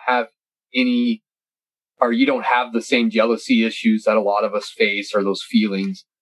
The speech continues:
Um, and from my standpoint, it seemed like even though that is something that comes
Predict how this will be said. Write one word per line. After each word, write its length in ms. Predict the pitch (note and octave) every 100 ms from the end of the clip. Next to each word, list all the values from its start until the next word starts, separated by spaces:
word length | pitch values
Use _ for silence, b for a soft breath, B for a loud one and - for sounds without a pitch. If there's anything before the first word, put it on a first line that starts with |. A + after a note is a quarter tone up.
| _ _
Um, 380 | G#2+ G#2 G2 G2 _ _ _ -
and 300 | A#2+ A2 A2 _ _ _ _
from 140 | C3+ B2
my 160 | C3
standpoint, 560 | C3 D3 A#2 A2+ A#2 A2+
it 80 | G#2
seemed 260 | - A#2
like 200 | A2+ G#2 -
even 240 | D3+ D3
though 140 | C#3+ C3
that 180 | C3
is 120 | B2+ -
something 320 | C3+ C3 B2+
that 140 | A#2+
comes 240 | - A#2+